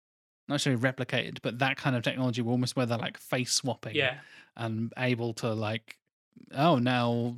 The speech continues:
Speaker 1: he is a, looks like one of the security guards and he has access to this thing and whatever."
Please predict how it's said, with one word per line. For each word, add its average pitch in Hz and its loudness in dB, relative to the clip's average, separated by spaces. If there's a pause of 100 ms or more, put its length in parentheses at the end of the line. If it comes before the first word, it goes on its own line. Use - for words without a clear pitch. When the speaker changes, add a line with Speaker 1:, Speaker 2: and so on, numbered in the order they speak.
(160)
Speaker 1:
he 139 2
is 151 4
a, 170 4 (100)
looks 143 2
like 175 2
one 185 2
of 185 0
the 190 0
security 208 4
guards 117 0
and 123 -2
he 127 2
has 131 2
access 156 0
to 185 -4
this 214 0
thing 123 2
and 113 -2
whatever." 113 -2